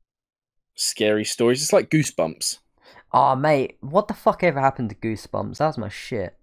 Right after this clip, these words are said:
Speaker 2: I used to love Goosebumps.
Speaker 1: Mm.
Speaker 2: I still have the books on that shit. Are You Afraid of the, is this new?
Speaker 1: Um,
Speaker 2: Ni-,
Speaker 1: unless
Speaker 2: uh,
Speaker 1: it's
Speaker 2: mate,
Speaker 1: like
Speaker 2: it's
Speaker 1: a,
Speaker 2: fucking
Speaker 1: unless
Speaker 2: Nic-,
Speaker 1: it's a new film
Speaker 2: Nickelodeon.
Speaker 1: as well.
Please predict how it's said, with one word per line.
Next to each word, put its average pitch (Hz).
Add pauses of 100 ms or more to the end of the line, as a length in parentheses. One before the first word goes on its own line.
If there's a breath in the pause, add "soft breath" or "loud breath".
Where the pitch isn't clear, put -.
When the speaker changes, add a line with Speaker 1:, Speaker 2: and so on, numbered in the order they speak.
(160)
Speaker 2:
I -
used 135
to -
love 104
Goosebumps. 95 (340)
Speaker 1:
Mm. 101 (200 loud breath)
Speaker 2:
I 127
still 185
have 117
the 92
books 98
on 98
that 98
shit. 110 (1400)
Are 117
You 117
Afraid 113
of 110
the, - (460)
is 123
this 180
new? 170 (1700)
Speaker 1:
Um, 190
Speaker 2:
Ni-, 139
Speaker 1:
unless 156
Speaker 2:
uh, -
Speaker 1:
it's 113
Speaker 2:
mate, 143
Speaker 1:
like 185
Speaker 2:
it's -
Speaker 1:
a, -
Speaker 2:
fucking 131
Speaker 1:
unless 185
Speaker 2:
Nic-, 233
Speaker 1:
it's 208
a 180
new 147
film 123
Speaker 2:
Nickelodeon. 95
Speaker 1:
as 92
well. 95